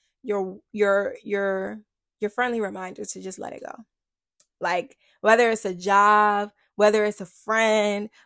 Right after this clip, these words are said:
whether it's a, um, a situationship or relationship, whether it's an opportunity that you know that it's not gonna serve you, just let it go. Just leave it. I know it's hard. Like I said, God's telling me to do some crazy things and have crazy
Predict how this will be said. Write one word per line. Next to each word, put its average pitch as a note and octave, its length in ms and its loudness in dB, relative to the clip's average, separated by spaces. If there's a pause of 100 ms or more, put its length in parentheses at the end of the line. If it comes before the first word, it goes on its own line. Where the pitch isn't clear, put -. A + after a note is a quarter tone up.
whether G#3+ 300 4
it's G3+ 320 -4
a, F#3 460 -6 (340)
um, F3 460 0
a - 60 -6
situationship A3 880 -4
or G3 100 -6
relationship, G3+ 1040 -4 (360)
whether G#3+ 240 2
it's A3+ 120 -6
an - 120 -4
opportunity G#3 720 -6
that F#3+ 160 -8
you G3+ 60 -6
know G3 200 -2
that G3+ 120 -4
it's G3 100 -10
not F#3+ 140 -10
gonna G3 160 -14
serve G3+ 380 -8
you, G3 280 -10 (320)
just G3+ 120 -12
let G#3+ 140 0
it F#3+ 120 -8
go. F3+ 380 -6 (440)
Just G#3 160 -6
leave G3 320 -8
it. F#3 180 -4
I G3+ 80 0
know A#3 200 2
it's A3 120 -4
hard. G#3+ 540 6 (320)
Like B3+ 180 2
I A#3+ 120 4
said, A#3 280 0
God's A#3 260 4
telling A#3+ 220 2
me A#3 80 -2
to A3+ 80 -2
do A3 120 -6
some F#3+ 260 -8
crazy G#3+ 680 -2
things F#3 300 -4
and G3 100 -4
have F#3+ 260 -4
crazy G#3+ 640 -8